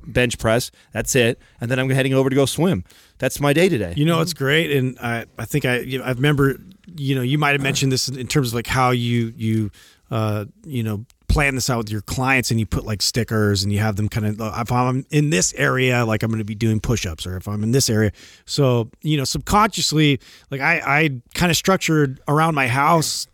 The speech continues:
Speaker 2: like, I'll put bands over, like, where I'm, I, you know, visit the most frequently. And then I have kettlebells over here, another place where I'm, like, heavy trafficking all the time. And then downstairs I have my P R X.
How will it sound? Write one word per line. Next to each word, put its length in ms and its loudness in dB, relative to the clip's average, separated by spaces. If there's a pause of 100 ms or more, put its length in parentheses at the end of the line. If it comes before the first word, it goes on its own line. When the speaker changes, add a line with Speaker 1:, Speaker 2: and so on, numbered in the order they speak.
(140)
Speaker 2:
like, 320 -4
I'll 120 0
put 240 2
bands 580 2 (300)
over, 260 2
like, 280 0
where 380 2
I'm, 320 0
I, 220 2 (220)
you 160 -2
know, 80 0
visit 420 2
the 60 2
most 180 2
frequently. 600 0 (260)
And 80 2
then 80 2
I 60 0
have 180 0
kettlebells 640 2
over 200 0
here, 280 2
another 300 2
place 340 0
where 100 2
I'm, 80 0
like, 160 -4
heavy 300 0
trafficking 600 0
all 140 0
the 80 0
time. 300 0
And 100 2
then 80 0
downstairs 540 0
I 40 0
have 80 -2
my 140 -2
P 180 -8
R 140 -2
X. 420 0